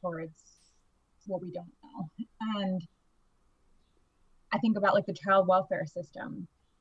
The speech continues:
um, or adult protective services, and, like, at what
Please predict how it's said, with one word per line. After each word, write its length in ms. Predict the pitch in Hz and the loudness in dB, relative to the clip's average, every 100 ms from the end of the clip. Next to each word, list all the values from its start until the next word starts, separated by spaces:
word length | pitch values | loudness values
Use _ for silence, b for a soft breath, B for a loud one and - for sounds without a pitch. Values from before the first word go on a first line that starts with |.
| - | -6
um, 540 | 202 196 185 175 170 175 | 2 4 4 2 -4 -2
or 160 | 147 190 | 0 2
adult 280 | 185 185 180 | 0 0 -2
protective 380 | 185 180 - 233 165 | -6 -8 -8 -14 -20
services, 720 | - - - 147 - 180 - - | -14 -12 -10 -10 -8 -8 -10 -10
and, 140 | 185 | -6
like, 120 | 175 - | -6 -4
at 120 | 185 175 | -6 0
what 200 | 190 | 0